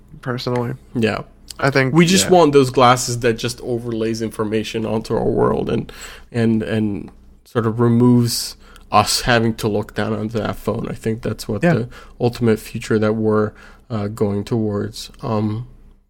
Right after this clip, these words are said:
Speaker 2: people don't wanna be removed from reality, but they wanna augment it. <laughs>
Speaker 1: Yeah. Yes.
Speaker 2: <laughs> Right. Like, literally the name, the, what the name,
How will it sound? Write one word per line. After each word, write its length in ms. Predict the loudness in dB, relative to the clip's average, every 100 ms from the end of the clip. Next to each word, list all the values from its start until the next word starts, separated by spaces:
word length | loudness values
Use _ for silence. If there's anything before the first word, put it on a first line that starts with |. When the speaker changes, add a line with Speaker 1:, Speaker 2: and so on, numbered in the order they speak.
| _ _ _ _ _ _ _
Speaker 2:
people 240 | 2 6 6
don't 180 | 6
wanna 160 | 6 4
be 160 | 4 0
removed 480 | 0 0 0 0 -4
from 220 | -4 -2
reality, 460 | 0 -2 -2 -4
but 260 | -4 -6 -6
they 100 | -4
wanna 380 | -2 -4 -6 -12 -18 -20 _ _ _ _ _ _ -6
augment 420 | -4 -2 -2 -2
it. 140 | -4 -2
<laughs> 40 | -2 -2 -6 -4 -4 -4 2
Speaker 1:
Yeah. 220 | 4 4 -2 -12 0
Yes. 420 | 6 6 6 4 0
Speaker 2:
<laughs> 160 | 4
Right. 460 | 8 8 6 0 4
Like, 140 | 4 4
literally 480 | 2 4 6 4 4
the 160 | 2
name, 340 | 2 0 0 0
the, 300 | 0 0 -2
what 260 | -4 -4
the 80 | -4
name, 340 | -4 -4 -4